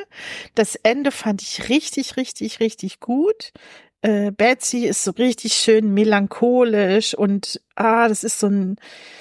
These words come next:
ein wirklich toller, vielversprechender Epilog auch am Ende. Also ich, das mochte ich sehr.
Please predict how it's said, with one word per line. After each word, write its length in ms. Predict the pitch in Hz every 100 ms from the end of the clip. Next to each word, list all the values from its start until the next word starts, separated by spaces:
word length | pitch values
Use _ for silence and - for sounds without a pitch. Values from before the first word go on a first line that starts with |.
| - _ _ _ -
ein 160 | 208 196
wirklich 300 | 220 - - -
toller, 460 | - 240 233 220
vielversprechender 1080 | 214 - 247 240 220 - - 214 - 202 185
Epilog 680 | 202 - 185 185 165 147 -
auch 240 | 147 -
am 120 | 123
Ende. 260 | - 165 175
Also 200 | - 196
ich, 240 | 208 -
das 400 | - 208 - -
mochte 340 | 190 185 - 160
ich 140 | 160
sehr. 340 | - 147 147